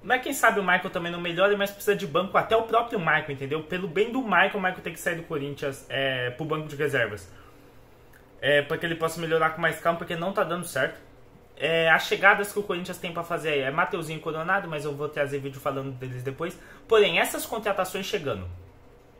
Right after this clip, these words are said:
o Corinthians tendo tempo pra treinar, tendo um bom técnico, que agora mudou a mentalidade, né? Agora deu uma nova esperança pro torcedor corintiano, isso eu garanto. A chegada do Antônio Oliveira. Acho que ele vai fazer um bom trabalho, eu torço muito pra isso,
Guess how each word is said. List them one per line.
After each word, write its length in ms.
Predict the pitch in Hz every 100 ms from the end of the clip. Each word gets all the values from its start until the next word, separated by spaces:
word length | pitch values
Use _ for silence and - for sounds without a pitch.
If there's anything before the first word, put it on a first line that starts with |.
| - - - - - -
o 80 | 139
Corinthians 440 | 185 190 220 254
tendo 220 | 233 202
tempo 340 | 185 214 226 214
pra 120 | 202
treinar, 440 | 196 196 180 131
tendo 240 | - 196 208
um 80 | 185
bom 260 | 202 254
técnico, 600 | 262 180 143 131 127 139 135
que 100 | -
agora 280 | 220 233 294
mudou 260 | 302 254 254
a 20 |
mentalidade, 680 | 285 277 254 240 147 135 127
né? 80 | 151
Agora 560 | 160 202 226 220 180 147
deu 100 | 220
uma 140 | 254 240
nova 160 | 233
esperança 580 | 240 - 262 208 196 202
pro 140 | 202
torcedor 440 | 170 180 180 160 160
corintiano, 480 | 165 156 - 104 113
isso 140 | -
eu 40 |
garanto. 340 | 165 180 110 87 - - - - - - -
A 100 | -
chegada 300 | 139 160 147
do 60 | 147
Antônio 260 | 151 151 147
Oliveira. 360 | 147 120 110
Acho 180 | 202 -
que 80 | 220
ele 80 | 185
vai 140 | 185
fazer 160 | 180 170
um 80 |
bom 100 | 160
trabalho, 420 | 160 147 139 170 180
eu 80 |
torço 300 | - 185 -
muito 260 | 165 180 190
pra 200 | 180 147
isso, 340 | 143 156 165